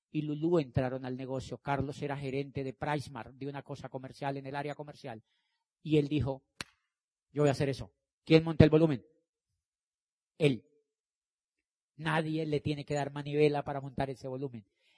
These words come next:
Ellos van a llegar a diamante y ellos montan ese volumen. Eso no lo tiene que montar el upline, ni lo tiene que montar Hassan con un programa de motivación. No.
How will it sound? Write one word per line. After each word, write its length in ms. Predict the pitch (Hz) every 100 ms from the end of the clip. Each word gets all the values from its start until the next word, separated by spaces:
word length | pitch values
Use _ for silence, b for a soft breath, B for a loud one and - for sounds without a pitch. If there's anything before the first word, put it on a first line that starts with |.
| -
Ellos 340 | 190 165 175
van 160 | 143 143
a 40 |
llegar 240 | 143 143 139
a 40 |
diamante 640 | 139 131 143 151 139 147 156
y 200 | 147 147
ellos 300 | 139 143 143
montan 420 | 143 143 147 143
ese 180 | 139 143
volumen. 460 | 139 143 139 127 b b
Eso 240 | 143 -
no 120 | 139
lo 80 | 139
tiene 240 | 135 139 131
que 80 |
montar 300 | 135 135 135
el 100 | 131
upline, 340 | 135 131 139 131
ni 80 | 135
lo 120 | 127
tiene 180 | 135 131
que 120 | 135
montar 460 | 131 123 135 131 - b
Hassan 520 | - 135 - 143 139 131
con 180 | 131
un 120 | 131 127
programa 500 | 131 131 131 131 127
de 100 | 131
motivación. 640 | 127 135 127 - 135 123
No. 320 | 165 226 247